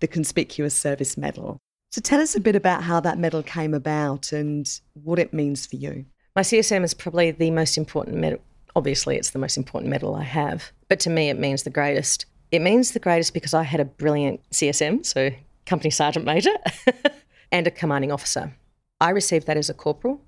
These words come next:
Speaker 2: Well, by the time I actually received it, I was a sergeant 'cause I couldn't go to my own investiture 'cause I was deployed. However, I was awarded it and I was put up for it as a corporal, which just doesn't happen.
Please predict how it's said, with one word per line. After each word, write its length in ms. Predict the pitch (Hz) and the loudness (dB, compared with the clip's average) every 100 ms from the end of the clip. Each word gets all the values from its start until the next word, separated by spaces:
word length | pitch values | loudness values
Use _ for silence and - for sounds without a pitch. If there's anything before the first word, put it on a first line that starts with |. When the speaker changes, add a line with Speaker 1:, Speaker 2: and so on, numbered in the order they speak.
| _ | _
Speaker 2:
Well, 180 | 170 143 - | 2 2 0
by 80 | |
the 60 | 175 | 0
time 160 | 262 254 | 2 0
I 120 | - | 2
actually 300 | 214 - 147 | 0 0 0
received 400 | 127 - 139 - | 0 0 0 0
it, 20 | |
I 80 | - | -2
was 80 | 139 | 0
a 60 | |
sergeant 480 | 143 196 170 131 175 | 2 2 2 0 -2
'cause 100 | - | 0
I 80 | 151 | 0
couldn't 220 | - 170 | 0 0
go 160 | 160 170 | 2 2
to 60 | |
my 140 | 165 143 | 2 0
own 80 | 143 | 0
investiture 500 | 143 147 - - 285 | 0 0 2 2 0
'cause 160 | - | 4
I 60 | 160 | 4
was 120 | 165 | 4
deployed. 560 | - - 277 185 160 214 - | 2 2 4 4 2 -2 2
However, 420 | 196 180 165 160 - _ | 6 6 6 2 -2 _
I 140 | 160 170 | 2 4
was 460 | 165 147 - - | 2 2 0 0
awarded 400 | 156 147 160 180 | -2 4 6 6
it 220 | 208 - - | 4 0 -2
and 160 | 147 | 0
I 140 | 135 139 | 2 2
was 320 | 143 139 - - | 2 0 -2 -4
put 140 | - | 0
up 160 | 151 - | 0 0
for 180 | - 143 | -2 -2
it 220 | - - _ _ - | -2 -8 _ _ -4
as 100 | 156 | -4
a 40 | |
corporal, 420 | - 135 135 123 127 _ | -2 -2 0 -2 -4 _
which 240 | - - - | -6 -6 -2
just 160 | - - | -2 0
doesn't 240 | 240 170 | -2 -2
happen. 380 | 147 170 135 | -2 -2 -4